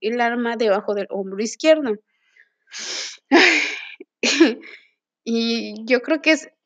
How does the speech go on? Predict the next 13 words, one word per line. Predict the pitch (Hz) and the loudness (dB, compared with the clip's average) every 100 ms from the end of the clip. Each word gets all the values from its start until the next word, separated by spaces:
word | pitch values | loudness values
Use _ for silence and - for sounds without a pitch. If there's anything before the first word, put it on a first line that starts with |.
| _ - | _ 2
algo | 214 220 247 | 2 4 2
lógico, | 240 202 202 254 254 277 | 2 2 0 -4 0 2
o | 269 | 2
sea, | 269 226 220 220 | 0 -4 -4 -6
que | 226 202 - | -6 -6 -6
o | - 214 | -4 -2
la | 208 208 | 0 -2
tiraron | 208 214 240 294 | -4 -2 0 0
ahí | 294 277 285 294 302 _ _ _ _ | 0 0 0 0 -4 _ _ _ _
o | - 208 | -4 0
de | 220 | 0
alguna | 208 220 240 | 0 -2 -4
forma | 240 226 233 214 | -4 -4 -2 -4